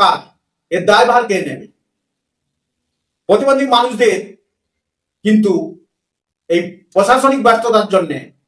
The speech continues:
ক্রমাগত বঞ্চিত হতে হচ্ছে। দু হাজার ছাব্বিশ সালের বিধানসভা নির্বাচন সামনে, তাই পুজো কমিটিগুলিকে খুশি রাখা দরকার, কারণ তারাই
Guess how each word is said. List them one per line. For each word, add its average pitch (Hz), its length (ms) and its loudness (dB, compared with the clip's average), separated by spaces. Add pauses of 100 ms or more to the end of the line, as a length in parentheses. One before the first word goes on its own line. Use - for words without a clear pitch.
(120)
ক্রমাগত 214 360 2 (100)
বঞ্চিত 170 400 -4
হতে 131 200 -12
হচ্ছে। - 280 -18 (1600)
দু 185 120 2
হাজার 269 200 2 (120)
ছাব্বিশ 214 320 -6
সালের 247 280 4 (180)
বিধানসভা 226 500 -2
নির্বাচন 220 400 0 (100)
সামনে, 214 260 0 (1120)
তাই 196 220 2
পুজো 233 240 2
কমিটিগুলিকে 226 640 -4 (1120)
খুশি 214 220 0
রাখা 226 280 2 (120)
দরকার, 240 320 2 (720)
কারণ 190 300 2 (580)
তারাই 202 240 2